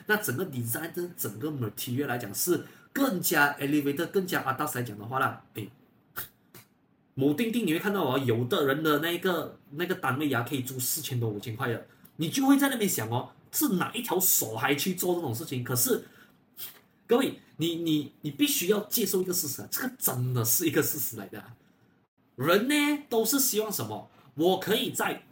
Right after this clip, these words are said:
同样的价位哦，享受到更 high quality 的东西。然后又有另外一种人是什么？我不介意啦，可能比我之前的租金再花多一千还是两千块哦，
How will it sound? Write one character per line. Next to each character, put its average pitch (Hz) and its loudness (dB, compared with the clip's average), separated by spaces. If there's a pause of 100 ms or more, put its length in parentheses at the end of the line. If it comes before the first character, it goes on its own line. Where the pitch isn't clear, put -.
同 156 4
样 262 0
的 202 2
价 190 -2
位 180 0
哦， 127 -2
享 - 0
受 143 -6
到 139 -4
更 208 2
high 156 -6
quality 117 -8
的 113 -6
东 104 -10
西。 104 -10 (580)
然 180 6
后 294 10
又 302 8
有 151 8
另 277 4
外 269 4
一 - -2
种 131 -2
人 139 0
是 208 0
什 147 -2
么？ 110 -6 (220)
我 170 6
不 285 0
介 247 2
意 233 -2
啦， 196 -6 (280)
可 147 4
能 208 0
比 131 -2
我 107 -2
之 151 -6
前 143 -2
的 135 -2
租 135 -6
金 127 -4
再 104 -2
花 139 -2
多 135 -4
一 214 -8
千 151 -2
还 120 -4
是 147 -4
两 156 -4
千 123 -4
块 143 -4
哦， 117 -2